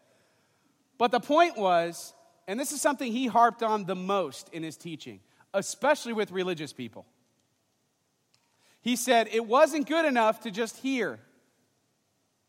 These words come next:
You had to do it. You had to hear the word of God. And to really hear it, in fact, in the Hebrew sense, to really hear it is to respond to it.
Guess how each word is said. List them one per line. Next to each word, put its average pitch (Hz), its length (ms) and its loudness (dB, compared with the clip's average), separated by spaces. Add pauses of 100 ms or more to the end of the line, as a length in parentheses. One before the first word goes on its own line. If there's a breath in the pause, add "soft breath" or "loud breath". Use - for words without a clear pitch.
(2250)
You 147 120 -12
had 175 160 -8
to 160 80 -12
do 160 260 -6
it. 110 120 -12 (1600)
You 165 120 -10
had 175 280 -2
to 175 100 -8
hear 226 300 -10
the 214 80 -8
word 190 200 -8
of 165 100 -14
God. 170 420 0
And 170 160 -10
to 185 100 -12
really 233 280 -10
hear 247 320 -6
it, 156 160 -4 (1600)
in 160 100 -12
fact, 185 360 0
in 180 100 -6
the 170 80 -6
Hebrew 170 460 -8
sense, 151 300 -10
to - 100 -16
really 196 260 -10
hear 214 340 -8
it 127 220 -8
is 160 260 -10
to 175 160 -14
respond 143 560 -8
to 143 180 -10
it. 101 100 -14